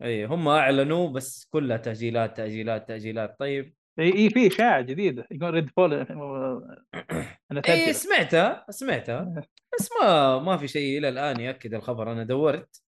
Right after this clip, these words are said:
Speaker 1: ما في إلى الآن شيء يأكد الخبر، فنستنى نشوف تصريح
Speaker 2: إيه.
Speaker 1: رسمي.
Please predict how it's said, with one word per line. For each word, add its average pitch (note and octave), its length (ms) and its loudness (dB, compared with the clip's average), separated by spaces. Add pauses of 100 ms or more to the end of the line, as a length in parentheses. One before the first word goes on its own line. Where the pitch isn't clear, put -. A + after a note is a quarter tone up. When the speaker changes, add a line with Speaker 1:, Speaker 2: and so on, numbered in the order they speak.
Speaker 1:
ما D3 120 -2
في C3+ 180 0
إلى C3+ 80 0
الآن D3 400 -2
شيء C#3+ 220 -6
يأكد B2+ 300 -4
الخبر، G2 380 -10
فنستنى G#2 1200 -8
نشوف D#4+ 260 -6 (380)
تصريح C#3 300 -2
Speaker 2:
إيه. D#3 60 -6
Speaker 1:
رسمي. C3+ 380 -6